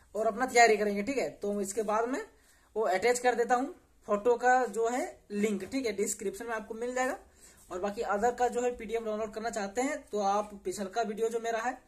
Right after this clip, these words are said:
उसमें जाइए, उसका डिस्क्रिप्शन में जाइए, सारा पीडीएफ आपको मिल जाएगा। लेकिन जो जो मेरा क्वेश्चन आया था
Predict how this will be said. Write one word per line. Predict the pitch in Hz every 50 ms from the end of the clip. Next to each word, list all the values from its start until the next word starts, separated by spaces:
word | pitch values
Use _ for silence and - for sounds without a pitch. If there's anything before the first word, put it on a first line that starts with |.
| _ - - _ - - - _ _ _ _ -
उसमें | 202 202 226 262 269
जाइए, | 269 269 294 311
उसका | 302 302 - 285
डिस्क्रिप्शन | - 262 262 - - 262 262 269 320 311
में | 311 294
जाइए, | 294 302 339
सारा | 330 320 285 285
पीडीएफ | 277 277 277 269 285 285
आपको | 277 269 277 277
मिल | 262 240 220
जाएगा। | 214 185 170 180
लेकिन | 196 208 202 262 254
जो | 214 247 247
जो | 262 262
मेरा | 254 254 269
क्वेश्चन | 262 254 226 233 247 262
आया | 240 233 233 247 269
था | 269 311 349